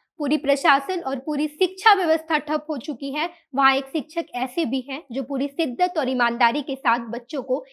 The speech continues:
एक अनोखे अंदाज में कविताओं के माध्यम से खेल कूद कर पढ़ाते हैं और शिक्षा को समाज के उस अंतिम पायदान के बच्चे तक पहुंचाने की कोशिश करते हैं।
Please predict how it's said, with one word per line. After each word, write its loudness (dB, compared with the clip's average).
एक -4
अनोखे 4
अंदाज 4
में -4
कविताओं 6
के 0
माध्यम 0
से -6
खेल 0
कूद -4
कर -4
पढ़ाते 0
हैं -2
और 2
शिक्षा -4
को 0
समाज 0
के -4
उस -6
अंतिम 0
पायदान 4
के -6
बच्चे -4
तक -6
पहुंचाने 4
की 0
कोशिश -2
करते -8
हैं। -14